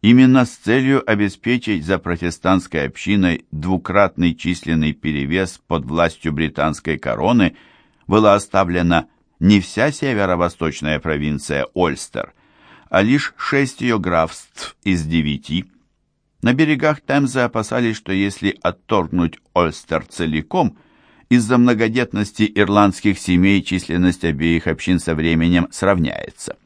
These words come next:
Северную Ирландию в обиходе часто называют Ольстером,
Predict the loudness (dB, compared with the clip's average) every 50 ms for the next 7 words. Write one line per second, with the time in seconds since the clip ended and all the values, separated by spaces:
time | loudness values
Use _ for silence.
0 | _ _ _ _ _ _ _ _ -20 -20 -20 -20 -20 -20 -20 -14 -6 0 4 4
1 | 4 4 4 2 4 4 4 4 4 4 2 2 2 4 2 2 0 -2 -2 -2
2 | -2 0 0 2 2 2 2 2 0 -2 -2 -2 -2 -2 -2 -2 -2 -4 -2 -2
3 | -2 -2 -2 -2 -4 -2 -2 0 -2 -2 -4 -2 2 2 4 4 2 0 -2 -2
4 | 2 4 4 4 4 2 -4 -8 -10 -10 -8 -8 -8 -10 -12